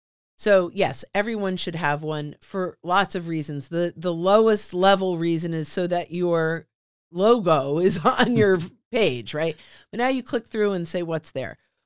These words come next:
Well, there are things that we could do as company pages that is not really appropriate as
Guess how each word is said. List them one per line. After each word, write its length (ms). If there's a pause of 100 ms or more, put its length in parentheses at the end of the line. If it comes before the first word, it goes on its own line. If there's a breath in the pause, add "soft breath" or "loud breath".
Well, 100
there 140
are 80
things 300
that 260
we 160
could 160
do 220
as 120
company 460
pages 640 (260 loud breath)
that 160
is 180
not 360
really 320
appropriate 480
as 200